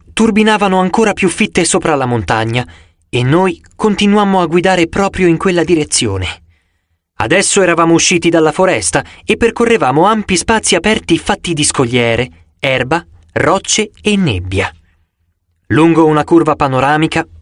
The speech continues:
lanciai un'occhiata all'oceano e vidi qualcosa che mi fece sobbalzare. "Guardate!"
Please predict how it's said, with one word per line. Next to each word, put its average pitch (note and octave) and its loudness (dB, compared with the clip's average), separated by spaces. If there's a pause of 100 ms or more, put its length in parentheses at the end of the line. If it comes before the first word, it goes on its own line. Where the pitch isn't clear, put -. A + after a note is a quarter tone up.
(140)
lanciai G3 2
un'occhiata E3+ 0
all'oceano B2 0 (260)
e G#2 0
vidi D3+ 0
qualcosa C#3 0 (440)
che G2+ -4
mi A#2+ -2
fece D#3 0
sobbalzare. C3+ -2 (1400)
"Guardate!" G#3 0